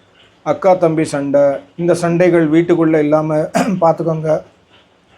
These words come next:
அதே மாதிரி வெளியில போறீங்க, வெளியில நாலு பேரோட சண்டை போடாதீங்க, ஆ, அன்புடன் இருங்க.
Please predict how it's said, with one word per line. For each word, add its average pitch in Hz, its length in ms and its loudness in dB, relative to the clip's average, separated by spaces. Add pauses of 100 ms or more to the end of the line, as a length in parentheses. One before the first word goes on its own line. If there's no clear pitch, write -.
(800)
அதே 170 180 2
மாதிரி 170 280 2
வெளியில 170 300 4
போறீங்க, 156 460 -4
வெளியில 151 380 0
நாலு 143 240 -2
பேரோட 147 320 -2
சண்டை 139 380 -4
போடாதீங்க, 135 600 -2 (160)
ஆ, 147 380 -2
அன்புடன் 185 500 2
இருங்க. 151 460 0